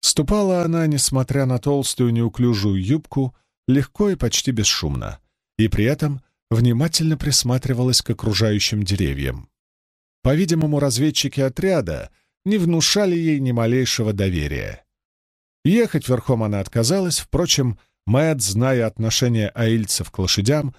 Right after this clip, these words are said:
особо и не настаивал. Особенных хлопот от Авиенды покуда не было, если не считать того, что на каждом привале она принималась с вызывающим видом точить свой нож.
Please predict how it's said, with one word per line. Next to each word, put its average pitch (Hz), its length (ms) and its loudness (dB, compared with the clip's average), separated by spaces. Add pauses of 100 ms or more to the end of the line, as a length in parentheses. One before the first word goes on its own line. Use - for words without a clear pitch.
(100)
особо 139 480 2
и 120 180 -6
не 110 140 -2
настаивал. 67 800 -4 (1000)
Особенных 180 600 0
хлопот 156 500 -2
от 135 120 -4
Авиенды 131 440 0
покуда 127 400 0
не 113 180 0
было, 62 380 -6 (400)
если 117 480 2
не 107 120 0
считать 117 440 -2
того, 156 260 0
что - 240 -2
на 113 160 0
каждом 110 520 -2
привале 160 640 -2 (260)
она 135 200 2
принималась 127 580 0
с - 140 2
вызывающим 120 920 0
видом 147 380 0
точить 107 520 -2
свой 82 360 0
нож. 71 480 -4